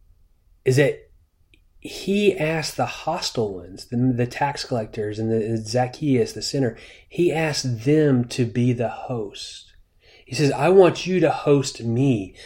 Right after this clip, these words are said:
I want you." Jesus gives up the ownership of being a host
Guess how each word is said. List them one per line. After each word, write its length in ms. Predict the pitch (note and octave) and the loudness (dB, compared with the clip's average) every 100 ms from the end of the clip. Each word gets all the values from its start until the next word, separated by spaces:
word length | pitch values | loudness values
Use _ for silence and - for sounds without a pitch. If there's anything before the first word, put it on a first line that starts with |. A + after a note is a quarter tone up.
| - - | -20 -4
I 100 | D#3 | 2
want 340 | F#3 F#3 E3+ - | 8 10 8 4
you." 360 | F#3+ C#3 C3 | 6 6 6
Jesus 340 | C3 D3+ G3 - | 2 2 2 2
gives 400 | C3 G3+ G#3 E3+ | 6 10 10 8
up 420 | - E3+ C#3 - - - - | 4 4 2 -6 -20 -20 -4
the 260 | C3+ C3+ C#3 | 4 6 6
ownership 500 | D3 D#3+ C3+ - B2+ | 6 4 4 0 0
of 160 | A#2+ | 0
being 240 | C3+ C#3 B2 | 4 4 4
a 120 | A2 | 0
host 840 | G#2+ - - E3 A2+ - - - | -4 -10 -6 -4 -4 -8 -14 -16